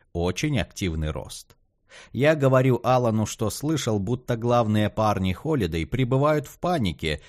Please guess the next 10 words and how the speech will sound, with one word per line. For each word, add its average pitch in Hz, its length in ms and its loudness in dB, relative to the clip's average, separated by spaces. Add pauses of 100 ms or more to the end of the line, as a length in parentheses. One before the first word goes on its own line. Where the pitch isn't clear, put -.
(120)
и 101 100 -4
проводят 110 560 0
срочные 110 560 -2
совещания, 107 800 -2
где 101 220 0
решают, 123 480 -2
как 147 260 -4
на 156 80 -2
меня 139 320 2
реагировать. 92 840 -2